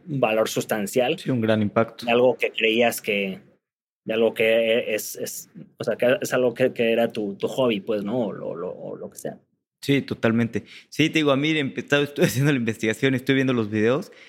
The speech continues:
Speaker 2: y se me antojó muchísimo. Dije que no, ya, me tengo que, me tengo que, que apuntar para la siguiente.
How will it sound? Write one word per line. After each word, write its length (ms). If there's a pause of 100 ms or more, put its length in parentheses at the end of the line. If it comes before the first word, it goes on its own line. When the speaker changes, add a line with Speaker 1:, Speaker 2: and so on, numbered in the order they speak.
(260)
Speaker 2:
y 360
se 140
me 160
antojó 340
muchísimo. 420
Dije 260
que 100
no, 180
ya, 340
me 120
tengo 240
que, 340
me 120
tengo 320
que, 400 (160)
que 80
apuntar 500
para 140
la 80
siguiente. 560